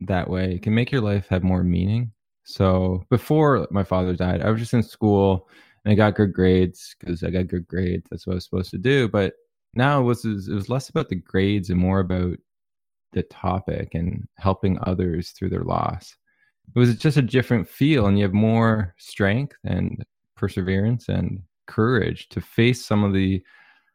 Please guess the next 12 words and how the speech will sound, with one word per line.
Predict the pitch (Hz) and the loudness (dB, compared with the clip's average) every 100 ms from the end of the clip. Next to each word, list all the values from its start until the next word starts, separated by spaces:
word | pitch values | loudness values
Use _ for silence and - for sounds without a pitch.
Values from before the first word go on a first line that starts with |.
| _ | _
the | - | 2
hardships | 113 131 107 - | 2 2 0 -2
that | 98 | -4
go | 107 | 0
along | 101 95 107 | 0 2 2
with | 107 95 | 2 0
trying | - 101 | 0 2
to | 104 98 98 | 2 2 0
achieve | 92 - 113 113 | -4 -2 0 0
something | - 92 98 92 92 85 _ _ | 0 -4 -2 -4 -6 -8 _ _
so | - | -6
grand | 90 95 95 - 90 | -4 -2 -2 -4 -6